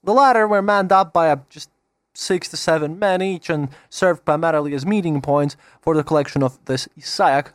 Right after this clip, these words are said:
from the natives. Once an ostrog was established and the security requirements of the Russians were met, Voyevoda and his staff could, uh, turn their attention, uh, to subduing the natives in the vicinity and imposing upon them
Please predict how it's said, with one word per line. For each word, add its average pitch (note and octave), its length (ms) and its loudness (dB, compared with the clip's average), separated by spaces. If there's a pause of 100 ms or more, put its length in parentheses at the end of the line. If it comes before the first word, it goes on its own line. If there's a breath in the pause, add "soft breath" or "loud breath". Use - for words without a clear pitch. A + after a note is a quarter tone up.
from C#3 200 -2
the D#3 80 0
natives. B2+ 440 -4 (200)
Once G3 200 -2
an F#3+ 100 0
ostrog D3+ 420 0
was C3+ 140 -2
established D#3+ 580 0
and D#3+ 120 -4
the D#3 80 -14
security F#3+ 420 -6
requirements D3+ 640 0
of C#3+ 60 -4
the C#3+ 60 0
Russians C#3 440 -2
were B2 100 -6
met, G3 420 -2 (680)
Voyevoda G3 600 2 (880)
and D3+ 440 0
his C3 220 -4
staff - 680 0 (640)
could, F3+ 220 -4
uh, F3+ 180 -2 (120)
turn G3+ 280 2
their F3+ 140 2
attention, F#3 420 -2
uh, D3 160 0
to D#3 200 -2
subduing E3 420 -4
the D#3 80 -2
natives D#3 360 0
in C#3+ 120 0
the C#3 60 -6
vicinity G#3 540 -2 (240)
and C#4+ 180 2
imposing G#3+ 480 0
upon F3 280 -2
them E3+ 240 -2